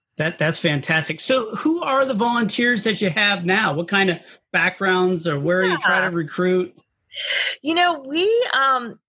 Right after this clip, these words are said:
Speaker 2: it's, it's kind of fun because we can really recruit anywhere. Um, any age works. Um, we have volunteers, you know, of course you have to be eighteen, but we have them all the way up until, you know,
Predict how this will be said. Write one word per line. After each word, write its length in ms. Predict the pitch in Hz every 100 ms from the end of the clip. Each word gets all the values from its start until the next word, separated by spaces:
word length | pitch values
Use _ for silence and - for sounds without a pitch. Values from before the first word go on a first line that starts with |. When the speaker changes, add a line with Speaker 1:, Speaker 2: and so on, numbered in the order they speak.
| _
Speaker 2:
it's, 360 | 262 277 - -
it's 300 | - 254 -
kind 320 | - - 269 359
of 80 |
fun 480 | - 240 202 226 339
because 300 | 294 - 240
we 120 | 233
can 180 | 262 294
really 240 | 233 247 247
recruit 380 | 240 262 226 -
anywhere. 640 | 196 214 240 269 330 -
Um, 400 | 214 208 185 185 - - - - - _ _ _ _ _ _ _
any 280 | 262 277 277
age 300 | 247 254 240
works. 640 | 208 220 277 381 - - -
Um, 260 | 220 208 208
we 120 | 226
have 220 | 262 233
volunteers, 680 | 214 220 214 220 240 208 208
you 60 | 220
know, 100 | 208
of 120 | 185
course 220 | - 214 214
you 60 | 220
have 180 | 190
to 100 | -
be 140 | 214 214
eighteen, 640 | 202 202 - 214 202 262
but 140 | 254 196
we 120 | 240
have 260 | 247 208
them 140 | 214 214
all 160 | 196
the 120 | 208 214
way 180 | 208
up 220 | 202 202 214
until, 440 | 208 233 190 190
you 140 | 208
know, 180 | 196 175